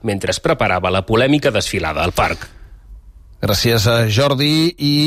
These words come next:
Speaker 2: a Olot, a la Garrotxa, s'hi engega un projecte pioner, en concret és un projecte del Mercat d'Olot, per reduir al mínim el volum de menjar que es llença cada dia a les escombraries. Es tracta d'agafar els excedents, aquells productes que, tot i ser consumibles, ja no són aptes per la venda.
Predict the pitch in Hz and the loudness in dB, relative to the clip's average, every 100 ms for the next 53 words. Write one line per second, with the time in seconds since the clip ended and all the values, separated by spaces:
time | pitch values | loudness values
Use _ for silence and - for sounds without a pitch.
0 | 170 127 127 120 131 139 131 127 127 151 | 0 0 2 2 2 2 2 0 0 2
1 | 151 160 156 - 123 117 110 110 120 127 | 2 2 0 -2 -2 -2 0 0 2 2
2 | 113 113 110 113 131 117 117 143 - 110 | 2 0 0 0 2 4 4 0 -2 -8
3 | 98 90 87 80 87 107 98 95 92 98 | -8 -6 -6 -8 -4 -2 -2 0 -2 -2
4 | 98 95 98 92 95 92 117 110 143 135 | 0 2 2 4 2 2 2 4 2 2
5 | 143 147 143 151 131 127 156 143 120 139 | 2 2 2 2 2 2 2 2 2 2
6 | 143 120 113 135 113 135 131 127 117 113 | 2 2 2 0 0 0 2 2 2 2
7 | 127 120 110 104 104 85 62 57 62 82 | 2 2 0 -2 -4 -4 -6 -8 -8 -4
8 | - 92 - 92 85 101 90 78 80 - | -4 -2 0 0 2 2 2 0 -2 0
9 | 110 147 160 160 - - 82 87 - 92 | 2 4 4 2 0 -4 -6 -8 -6 -4
10 | 104 101 139 123 - - - - - 98 | -2 0 2 0 -4 -14 -16 -16 -4 -2
11 | 85 98 - - - 95 - 107 104 95 | 0 0 -2 -10 -4 -2 0 0 2 4
12 | 87 80 - 92 82 80 - 110 151 175 | 2 0 0 0 2 0 2 4 4 2
13 | 120 151 160 - - - 98 139 147 120 | 2 2 2 -2 -6 -4 0 2 0 0
14 | 104 90 104 - 78 73 62 71 | -2 -2 -2 -2 -2 -4 -4 -8